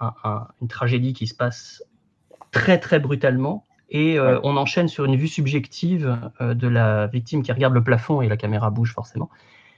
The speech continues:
Speaker 2: Mhm.
Speaker 1: Et, euh, j'ai trouvé ça, euh, pff, là, à un moment, euh, trop de drame, tue le drame, quoi.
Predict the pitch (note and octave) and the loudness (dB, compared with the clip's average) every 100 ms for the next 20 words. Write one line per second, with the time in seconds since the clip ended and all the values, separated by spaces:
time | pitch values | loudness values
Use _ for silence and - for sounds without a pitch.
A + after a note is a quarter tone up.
0 | A2 F#2 - - _ - C#3+ C#3 C3+ C3 | -6 -6 -8 -12 _ -4 0 0 0 0
1 | A#2+ D3 C#3 B2+ D#3+ D3+ B2+ A#2+ A#2 - | -4 -2 -2 2 4 4 4 2 -2 -8
2 | - - - - _ _ _ _ _ - | -20 -20 -20 -20 _ _ _ _ _ -8
3 | C#3 C#3+ C3 C#3 C#3+ D3 C#3 A#2+ G#2+ G#2+ | -2 2 4 4 4 4 4 2 0 -6
4 | - - C3 A#2+ C3 B2 B2 A#2 G2+ G#2 | -8 -4 -2 0 0 0 0 2 0 -4
5 | - | -10